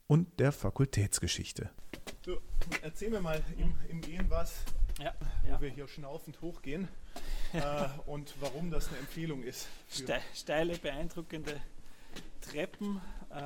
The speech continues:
Speaker 3: das ist die Clemens-Holzmeister-Stiege. Die führt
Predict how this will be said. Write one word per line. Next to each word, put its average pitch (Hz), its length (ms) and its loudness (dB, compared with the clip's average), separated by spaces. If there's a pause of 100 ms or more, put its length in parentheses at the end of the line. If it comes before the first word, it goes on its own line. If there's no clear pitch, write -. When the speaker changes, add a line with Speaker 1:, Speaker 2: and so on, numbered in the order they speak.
(120)
Speaker 3:
das 143 40 -8
ist 143 140 -10
die 151 60 -12
Clemens-Holzmeister-Stiege. 151 1200 -4 (960)
Die 196 240 0
führt 233 720 -4